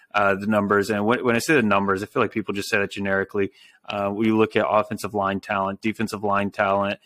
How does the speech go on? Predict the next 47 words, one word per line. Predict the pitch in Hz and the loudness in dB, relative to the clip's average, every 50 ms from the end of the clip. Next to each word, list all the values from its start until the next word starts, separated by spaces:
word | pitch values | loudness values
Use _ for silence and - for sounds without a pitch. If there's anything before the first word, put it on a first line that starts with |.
| - _ _ _ | -20 _ _ _
how | - 107 | 0 2
the | 104 104 | 2 2
secondary | 98 - - 107 101 - 107 104 104 104 101 98 | 0 2 0 0 2 0 0 0 2 2 2 2
grades | 98 107 101 98 98 95 - | 0 0 0 0 -2 -2 0
out, | 101 98 98 95 - | 0 0 0 -2 -2
not | 107 110 107 - | -2 -2 -2 -2
just | - - 104 104 - - - | -2 -2 -2 -2 -2 -4 -10
what | - 110 110 107 - | -6 -4 -4 -2 -2
the | 101 - _ _ _ | -4 -8 _ _ _
record | 127 110 101 98 - - 104 95 | -2 -2 -2 -2 -2 -4 -6 -6
says, | - - 110 101 101 98 95 - | -4 -2 0 0 0 0 -2 -4
but | - 101 98 - - - - _ | -4 -6 -6 -6 -10 -18 -20 _
how | - 113 110 | -2 -2 0
the | 107 113 | 0 0
quarterback | 104 - 110 107 98 104 98 104 101 98 - _ - | 0 0 0 0 0 0 -2 -2 -4 -4 -6 _ -4
back, | 101 101 98 - _ _ _ _ _ _ | -4 -4 -4 -6 _ _ _ _ _ _
uh, | - 123 101 98 | -2 -2 -2 -2
grades | 95 - 107 101 101 95 - | -2 -2 0 0 0 -2 -4
out. | 104 98 98 85 | -4 -4 -4 -2
What | 104 | -2
do | 104 107 | -2 -2
the | 110 | -2
skill | 104 - - - 110 | -4 -2 -2 -2 -2
positions | 104 - 104 101 104 98 - - 98 95 - - | 0 -2 -4 -6 -6 -6 -6 -10 -12 -12 -10 -10
look | 101 98 95 _ | -10 -10 -10 _
like? | 107 101 95 98 - _ | -4 -4 -4 -4 -6 _
The | 107 | -10
scheme, | - - - - 120 110 104 101 101 101 98 - _ - - _ _ _ - | -10 -8 -4 -2 -2 0 0 0 -2 -2 -4 -6 _ -18 -20 _ _ _ -2
uh, | 101 101 101 | 0 0 0
taking | - - 117 - - 110 107 | 0 -2 0 0 2 2 2
into | 107 104 95 - 110 | 0 0 -2 -2 -4
account | 101 - - 98 95 | -4 -2 -6 -8 -8
the | - - | -8 -10
schedule, | - - 107 104 98 98 98 98 | -4 -2 -2 -2 -2 -2 -2 -2
everything. | 98 98 98 98 - - 104 101 98 95 - _ - - _ _ _ | -2 -2 -2 -4 -4 -6 -6 -6 -6 -6 -10 _ -20 -20 _ _ _
The | 98 | -2
Bills | 98 117 117 120 123 | 2 4 4 4 2
are | 135 | 0
still | 117 - - 123 110 | -2 2 2 2 2
number | 113 104 98 110 | 2 2 0 0
one, | 95 95 92 90 87 101 - | -2 -2 -6 -8 -12 -12 -8
and | - 104 107 | -6 -4 -4
the | 104 | -4
Chiefs | - - 117 110 101 - | -2 -2 -2 -2 0 -2
are | 107 101 | -2 0
number | 101 98 98 104 | 0 0 0 -2
two, | 98 - - 104 98 98 98 95 92 | -2 -2 -2 0 0 2 2 0 -2